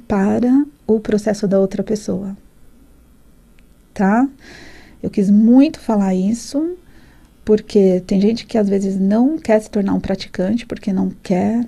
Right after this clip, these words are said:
né, ter essa responsabilidade de diagnosticar, e realmente não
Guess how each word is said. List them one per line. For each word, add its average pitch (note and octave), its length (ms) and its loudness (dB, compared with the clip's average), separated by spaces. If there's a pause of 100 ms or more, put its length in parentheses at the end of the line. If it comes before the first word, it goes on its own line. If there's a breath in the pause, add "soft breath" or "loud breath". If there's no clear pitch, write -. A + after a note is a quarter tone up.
né, G3 340 -2
ter A3 100 -4
essa F#3 200 -4
responsabilidade F#3+ 1040 -2
de E3 120 -4
diagnosticar, F3 960 -4
e G3 80 2
realmente F#3+ 560 -2
não G3+ 440 0